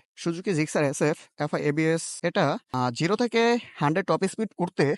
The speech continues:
সময় কতটুকু নেয় কিংবা কত সেকেন্ড সময় নেয়। Just এটাই আজকে এক্সপেরিমেন্ট করব and আপনাদের সাথে শেয়ার করার চেষ্টা করব।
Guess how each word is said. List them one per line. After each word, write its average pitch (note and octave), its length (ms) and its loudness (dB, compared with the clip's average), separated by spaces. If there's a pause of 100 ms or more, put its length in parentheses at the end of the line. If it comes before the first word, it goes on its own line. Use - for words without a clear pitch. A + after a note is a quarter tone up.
(140)
সময় G3 320 2
কতটুকু G3 400 0
নেয় F3+ 160 2
কিংবা F3+ 280 0
কত D3+ 140 0
সেকেন্ড F3 280 -2
সময় A#2+ 260 0
নেয়। - 380 -14
Just E3 380 0
এটাই A3+ 240 2
আজকে A3 220 0
এক্সপেরিমেন্ট G3 640 2
করব E3 300 2 (140)
and C#3+ 160 0
আপনাদের D#3+ 280 -2
সাথে E3+ 320 -2
শেয়ার F3 300 -2
করার C3+ 180 0
চেষ্টা A#2+ 240 -6
করব। G2+ 260 -8